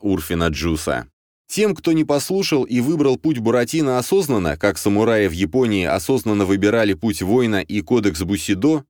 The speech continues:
в достаточно взрослом возрасте предлагаем послушать очередную песню. Сегодня самый лучший день, пусть реют флаги над полками. Сегодня самый лучший день, сегодня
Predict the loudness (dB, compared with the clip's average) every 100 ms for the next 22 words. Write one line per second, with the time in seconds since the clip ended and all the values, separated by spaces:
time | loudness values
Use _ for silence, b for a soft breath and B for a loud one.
0 | _ -2 -2 0 -4 -2 -2 0 0 0
1 | 0 -2 -2 -2 -4 -4 -6 -8 -6 -2
2 | 0 0 0 -2 0 -2 -2 -2 0 -2
3 | -4 -4 -4 -2 -2 0 0 0 0 -2
4 | -4 -4 -10 -12 -14 _ _ _ _ _
5 | _ _ _ -6 0 2 2 2 0 0
6 | 0 0 0 0 0 0 2 0 0 -2
7 | -4 -4 0 0 2 0 -2 -4 0 0
8 | 0 0 0 -2 2 2 2 0 0 0
9 | -4 -8 -6 -2 0 0 0 0 -2 -4
10 | -2 -2 0 -2 0 0 -2 -4 -2 -2
11 | 0 -2 -2 -4 -14 -4 0 2 0 -2
12 | -4